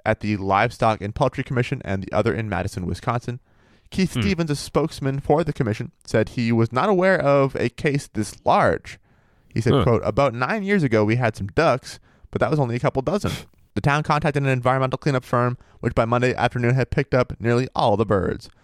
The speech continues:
Speaker 1: some of which were
Speaker 2: Wow.
Speaker 1: bagged and left at the end of driveways by residents. I just imagine, like, curbside pickup of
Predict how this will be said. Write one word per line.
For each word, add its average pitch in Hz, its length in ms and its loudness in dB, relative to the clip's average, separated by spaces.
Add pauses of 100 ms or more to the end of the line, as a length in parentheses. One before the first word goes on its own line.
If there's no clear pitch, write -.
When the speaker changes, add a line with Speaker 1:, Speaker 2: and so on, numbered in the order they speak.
(340)
Speaker 1:
some 143 120 0
of 135 60 2
which 127 220 0
were 113 200 4
Speaker 2:
Wow. 110 100 0
Speaker 1:
bagged 113 320 4
and 110 100 2
left 110 160 0
at 123 60 -2
the - 100 -6
end 104 120 -2
of 95 80 -2
driveways 104 420 2
by 98 120 2
residents. 95 480 0
I 120 40 2
just 110 140 -2
imagine, 107 160 2
like, 101 120 -2
curbside 107 460 0
pickup 107 320 0
of 95 220 -8